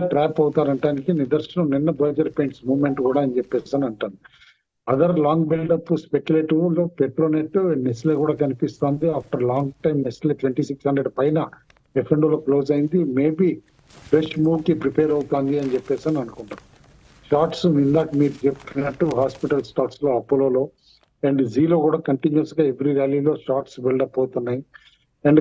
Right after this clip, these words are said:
కాస్త ఎంఆర్ఎఫ్లో extremely low volumes మనకి తెలుసు, షేర్లే ఉండవు బయట. ఎంఆర్ఎఫ్లో కూడా కాస్త short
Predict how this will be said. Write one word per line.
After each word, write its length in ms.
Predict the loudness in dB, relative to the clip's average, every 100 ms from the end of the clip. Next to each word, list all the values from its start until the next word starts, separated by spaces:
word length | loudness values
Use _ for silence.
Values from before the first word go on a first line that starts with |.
| 4 4
కాస్త 280 | 4 4 2 4
ఎంఆర్ఎఫ్లో 500 | 4 4 2 2 0 0
extremely 440 | -4 -2 0 2 2
low 140 | 2 2
volumes 360 | 2 0 -2 -4 -4
మనకి 220 | -2 -2 0
తెలుసు, 240 | -2 0 -4 0
షేర్లే 300 | -2 0 0 0
ఉండవు 200 | 0 -2 0
బయట. 200 | -4 -2 -8 -8 _ _ _ _ _ -20 _ -4 0
ఎంఆర్ఎఫ్లో 460 | 2 2 0 0 2
కూడా 120 | 0 0 -2
కాస్త 300 | -2 0 -2 2
short 260 | -2 -2